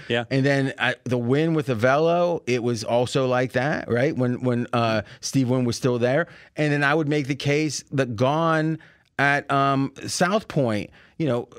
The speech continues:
Speaker 2: whatever, you might like some parts, or not, but I mean, obviously sports betting is a big,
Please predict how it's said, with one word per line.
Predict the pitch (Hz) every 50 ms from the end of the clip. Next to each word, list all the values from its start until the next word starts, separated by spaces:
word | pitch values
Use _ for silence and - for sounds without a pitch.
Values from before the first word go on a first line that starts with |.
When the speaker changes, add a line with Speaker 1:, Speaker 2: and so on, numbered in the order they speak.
| - -
Speaker 2:
whatever, | - - - 151 160 165 170 170 165 151
you | 143 143
might | 151 156 151 139
like | 143 151 156 147
some | - - 165 151 139
parts, | 123 156 156 151 143 143
or |
not, | 139 127 123
but | 127 135 123
I | 117 120
mean, | 131 139 139 139 - -
obviously | 127 139 156 160 160 120 139
sports | 127 - - 151 156 147 110
betting | 113 139 135 135 131 127
is | 123 110
a | 120
big, | 107 104 117 135 127 123 117 110 110